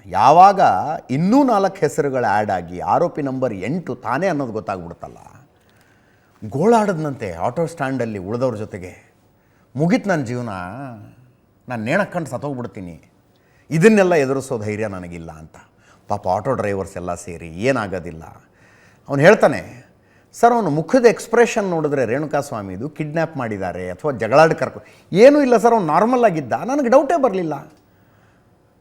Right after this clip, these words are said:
ಚಳ್ಳಕೆರೆ ಗೇಟ್ ತನಕ ಬಿಡಪ್ಪ ಅಂದರು, ಕರ್ಕೊಂಡು ಹೋಗಿ ಬಿಟ್ಟಿದ್ದೀನಿ" ಅಂತ ಅವನು. ನೋಡಿ, ಅಕಸ್ಮಾತ್ ಇವನೇನಾದ್ರು ಮಾಡ್ಕೊಂಬಿಟ್ಟಿದ್ರೆ, ಭಯಕ್ಕೆ ಬಿದ್ದು ಇವನೇ. ನೋಡಿ, ಒಬ್ಬ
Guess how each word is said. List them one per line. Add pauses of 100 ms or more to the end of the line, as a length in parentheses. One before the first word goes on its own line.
(540)
ಚಳ್ಳಕೆರೆ
ಗೇಟ್
ತನಕ
ಬಿಡಪ್ಪ
ಅಂದರು,
ಕರ್ಕೊಂಡು
ಹೋಗಿ
ಬಿಟ್ಟಿದ್ದೀನಿ"
ಅಂತ
ಅವನು. (1500)
ನೋಡಿ,
ಅಕಸ್ಮಾತ್
ಇವನೇನಾದ್ರು
ಮಾಡ್ಕೊಂಬಿಟ್ಟಿದ್ರೆ, (640)
ಭಯಕ್ಕೆ
ಬಿದ್ದು
ಇವನೇ. (600)
ನೋಡಿ,
ಒಬ್ಬ